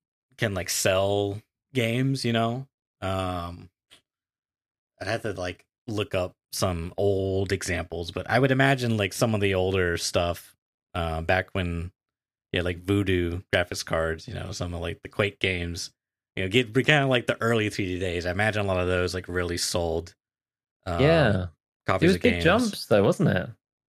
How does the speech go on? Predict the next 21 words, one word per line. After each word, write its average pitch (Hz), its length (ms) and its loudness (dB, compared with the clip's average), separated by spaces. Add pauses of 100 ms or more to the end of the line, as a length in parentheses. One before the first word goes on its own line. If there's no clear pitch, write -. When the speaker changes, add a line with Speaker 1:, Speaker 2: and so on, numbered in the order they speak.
(100)
Speaker 1:
Yeah. 85 280 -2
Speaker 2:
But 143 100 4
now 180 240 6
it's 135 200 0
like, 120 300 4
well, 147 500 4 (380)
you 135 80 0
know, 110 60 6
Speaker 1:
Ray 98 60 6
Speaker 2:
it's 98 100 2
Speaker 1:
tracing 127 400 6
Speaker 2:
all 101 80 2
Speaker 1:
is, 87 100 -6
like, 92 220 -2
the 101 100 -2
only 131 180 2
Speaker 2:
really 139 160 4
Speaker 1:
jump 117 200 4 (240)
we've 98 140 4
Speaker 2:
good. - 20 -12
Speaker 1:
had, 92 280 0